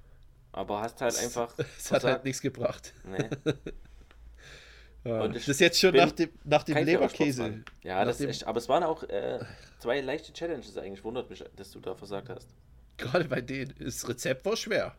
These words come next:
Speaker 2: ne, ohne Grund. Also das
Speaker 1: Aber
Speaker 2: mit
Speaker 1: es
Speaker 2: dem
Speaker 1: gibt vielleicht auch ein,
Speaker 2: Gelee-Platten und so.
Speaker 1: es gibt hundert Pro ein einfaches Rezept.
Speaker 2: Ja, natürlich. Ich hätte, im Endeffekt hätte ich auch viel mehr Bock auf irgendwie Schwein gehabt, aber das hat mir irgendwie so zugesagt, dann das eigene,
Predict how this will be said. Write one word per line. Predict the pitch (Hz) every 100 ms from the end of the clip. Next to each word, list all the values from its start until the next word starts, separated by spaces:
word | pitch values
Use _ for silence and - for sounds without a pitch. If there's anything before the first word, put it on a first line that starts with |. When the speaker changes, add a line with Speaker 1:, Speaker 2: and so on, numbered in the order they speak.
| -
Speaker 2:
ne, | - 127
ohne | 160 151
Grund. | - 95 85 - - - - - - - - - - _ _ -
Also | 120
das | 127
Speaker 1:
Aber | 147
Speaker 2:
mit |
Speaker 1:
es | 151
Speaker 2:
dem |
Speaker 1:
gibt | -
vielleicht | 113 113 110
auch | 117
ein, | 135
Speaker 2:
Gelee-Platten | 139 175
und | 117 -
so. | 123
Speaker 1:
es | 110
gibt | 101 101
hundert | 104 98
Pro | 95 95
ein |
einfaches | 82 87 92 87 -
Rezept. | - - - - - _ - - - - - - - - -
Speaker 2:
Ja, | - 131
natürlich. | 143 165 202 147 -
Ich | 123
hätte, | 143 -
im | 85 110
Endeffekt | 127 139 139 135
hätte | 131
ich | 131
auch | 120
viel | - 131
mehr | 127
Bock | 117 135 131
auf | 110
irgendwie | 120 117 110
Schwein | - 107 160
gehabt, | 151 147
aber | 131 120 113 - - - -
das | 113
hat | 135
mir | 131
irgendwie | 143 131 127
so | 110
zugesagt, | - 160 151 135 131
dann | 131
das | 123 107
eigene, | 123 127 123 113